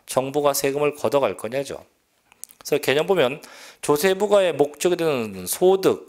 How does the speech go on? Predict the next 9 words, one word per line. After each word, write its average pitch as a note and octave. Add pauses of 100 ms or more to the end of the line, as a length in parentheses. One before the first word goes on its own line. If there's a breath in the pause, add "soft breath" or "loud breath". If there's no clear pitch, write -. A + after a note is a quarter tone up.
(140)
행위, D#3+
재산, B2
수익 D#3+
등등 C3+
말하는 A#2+
데서 G2+ (600 loud breath)
세금을 F#3+
걷어가는 D3
목적물. B2